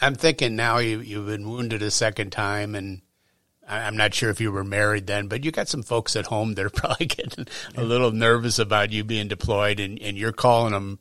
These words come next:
Speaker 1: pretty quickly, notifying them that you've been, uh, injured again.
Speaker 2: Actually, um, no, no, I, I didn't call and tell my wife, um, about the injury, the first injury. Um,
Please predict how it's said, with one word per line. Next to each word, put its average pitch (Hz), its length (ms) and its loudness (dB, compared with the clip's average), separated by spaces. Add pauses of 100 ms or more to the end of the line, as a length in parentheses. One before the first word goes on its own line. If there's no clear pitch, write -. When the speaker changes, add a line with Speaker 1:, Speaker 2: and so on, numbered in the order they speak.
Speaker 1:
pretty 170 220 2
quickly, 113 640 2
notifying 104 640 0
them 101 180 -6
that 98 240 -4 (380)
you've 104 200 -8
been, 98 320 -4
uh, 95 320 -6
injured 113 460 -4
again. 101 480 -2
Speaker 2:
Actually, 135 480 0 (160)
um, 107 420 2 (520)
no, 98 220 -6 (140)
no, 127 280 4 (120)
I, 104 280 4 (220)
I 110 120 2
didn't 113 300 0
call 107 440 4
and 101 180 -6
tell 113 260 6
my 107 180 6
wife, 104 500 4 (300)
um, 101 300 0
about 101 300 0
the 104 80 -8
injury, 104 480 -10
the 101 100 -4
first 113 300 -4
injury. 104 500 -6 (640)
Um, 98 400 0